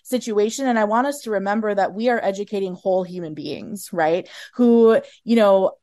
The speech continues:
are, they need to, you know, obviously read and be able to do math and, and have a clear depiction of history that is, is accurate and true and understand science and database sources, and all of that is true.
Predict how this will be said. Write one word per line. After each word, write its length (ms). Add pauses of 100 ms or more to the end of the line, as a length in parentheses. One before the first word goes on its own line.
(340)
are, 220
they 380
need 400
to, 580
you 120
know, 200
obviously 560
read 460
and 240
be 100
able 160
to 240
do 180
math 480
and, 220
and 300 (240)
have 160
a 80
clear 320
depiction 500
of 100
history 800
that 320
is, 300
is 260
accurate 540
and 180
true 480
and 140
understand 480
science 400
and 80
database 380
sources, 500
and 80
all 120
of 100
that 120
is 140
true. 580